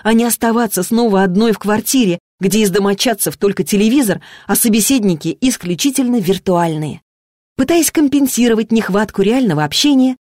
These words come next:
Лариса много времени проводила в интернете, регулярно вела дневник и часто зависала в соцсетях. Но это, конечно, не шло ни в какое сравнение с такими вот посиделками. Увы, Лара понимала,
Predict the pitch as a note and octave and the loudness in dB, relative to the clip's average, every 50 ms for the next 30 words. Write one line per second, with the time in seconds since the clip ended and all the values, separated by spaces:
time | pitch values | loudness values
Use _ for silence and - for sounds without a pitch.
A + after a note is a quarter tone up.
0 | _ _ _ - G3 G3+ A#3 C#4 E4+ F4 - B3 A3 G#3 G#3 G3+ G#3 F#3+ E3 E3 | _ _ _ -2 0 0 0 0 -2 -2 -2 0 2 2 2 2 2 2 0 0
1 | D#3+ G3 C#4+ D4 C4+ C4 C4 B3+ - E3 D3+ D#3 D#3 E3 A3+ A#3+ A3+ F#3+ D#3 E3+ | 0 0 0 0 0 0 0 0 0 0 0 0 0 0 0 0 0 0 0 0
2 | F3 D3 D#3+ D3+ D3 D#3 D#3+ E3 D#3 - C#3 - - _ _ _ _ - F#3+ G3+ | -2 -2 -2 -2 -2 0 -2 -2 -2 -4 -6 -8 -10 _ _ _ _ -2 0 0
3 | G#3+ F3 F3+ F3 F#3 G#3 A#3 A3+ F#3+ E3+ D#3+ E3+ D#3+ D#3+ D#3 D3 F3 F3+ F3 F3+ | 2 2 0 0 2 0 0 0 0 -2 -2 0 0 -2 -2 0 0 0 2 4
4 | G3 B3 D4+ - - - _ _ _ _ - C4+ B3+ - - D4+ D#4+ - - A#3+ | 4 2 2 0 -4 -12 _ _ _ _ -4 -4 -2 0 0 0 0 0 0 0
5 | G3+ F3+ F#3 F3 F3+ - - A3 A#3 A#3 G#3+ G3+ - - G3+ G#3 - - - D#3+ | 0 0 2 0 0 0 0 0 0 0 0 -2 -2 -2 -2 -2 -2 -2 -6 -4
6 | D3 - E3 D3+ D3 - - _ _ _ _ _ _ _ G3 G#3 A3+ A#3+ A#3 A#3 | -4 -6 -6 -6 -8 -10 -12 _ _ _ _ _ _ _ 0 0 0 0 -2 -2
7 | - G#3 G#3+ A#3 A#3 - - A3+ G#3+ G#3+ A3 - - G#3+ G#3+ G#3 G3+ A3+ E4 - | -2 -2 -2 0 -2 -2 -2 0 0 0 0 0 0 0 2 2 4 2 2 0
8 | - D#4+ D4+ - D4+ D4 C#4+ - C#4+ C4 C#4 B3+ B3+ B3+ A#3 F#3+ D#3+ D3 C#3+ C#3+ | -2 -4 -4 -2 0 0 0 0 0 0 2 2 2 2 2 2 0 0 -2 -4
9 | - - - - - - - F#3+ F#3+ - A#3 A3+ G#3 F3 F3+ G3 F#3+ - _ _ | -8 -14 -16 -14 -8 -4 -4 -2 0 0 2 2 2 2 2 0 0 -2 _ _
10 | _ _ - E3+ - - D#3 C#3 E3 D#3 D3 - D3+ C#3+ C#3+ D3 D3 _ _ _ | _ _ -4 -2 -2 -2 -2 -2 -2 -4 -4 -6 -8 -10 -10 -10 -12 _ _ _
11 | _ _ _ _ _ _ - A#3 A#3 A3+ G#3 B3 B3 G#3+ F#3 F#3+ A3 A3+ A3 G3+ | _ _ _ _ _ _ 0 2 2 4 4 4 4 2 2 2 0 0 -2 -2
12 | - A3+ G#3 G3+ G3+ G3 G#3 A3 A3 G3 E3+ D3+ D3 | 0 0 2 2 4 4 2 2 2 0 0 -2 -4